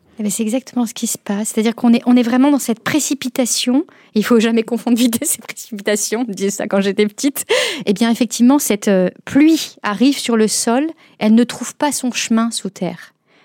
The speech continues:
C'est le principal problème aujourd'hui de la pluie. C'est que normalement, tout est régulé parce que notre territoire est une éponge.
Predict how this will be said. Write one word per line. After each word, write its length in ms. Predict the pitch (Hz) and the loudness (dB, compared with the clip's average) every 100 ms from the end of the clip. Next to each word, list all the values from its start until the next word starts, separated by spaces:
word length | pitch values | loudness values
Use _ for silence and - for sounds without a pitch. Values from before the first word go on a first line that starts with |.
| _ | _
C'est 160 | - 226 | -2 2
le 260 | 220 262 | 4 4
principal 580 | 254 - 208 - 185 180 | 2 -4 -6 -6 -6 -8
problème 380 | - 185 180 180 | -6 -8 -6 -8
aujourd'hui 340 | 180 175 180 | -8 -8 -8
de 80 | 180 | -6
la 80 | 175 | -8
pluie. 340 | 175 - 262 294 - - | -8 -6 -4 -4 -10 -10
C'est 140 | - 208 | -4 0
que 120 | 240 | 2
normalement, 420 | 233 226 220 262 | 2 2 4 2
tout 280 | 269 - - | 0 -6 -2
est 60 | 240 | 0
régulé 420 | 214 190 208 262 | 0 -2 -2 -2
parce 240 | 226 - | -4 -8
que 220 | - 247 262 - - - | -4 -2 -2 -6 -20 -12
notre 360 | 196 196 - 196 | -8 -8 -8 -10
territoire 580 | - 233 214 - 254 214 | -6 -4 -4 -2 -2 -2
est 160 | 196 | -4
une 100 | 202 | -4
éponge. 600 | 190 - 240 233 180 - | -4 -2 -2 0 -2 -4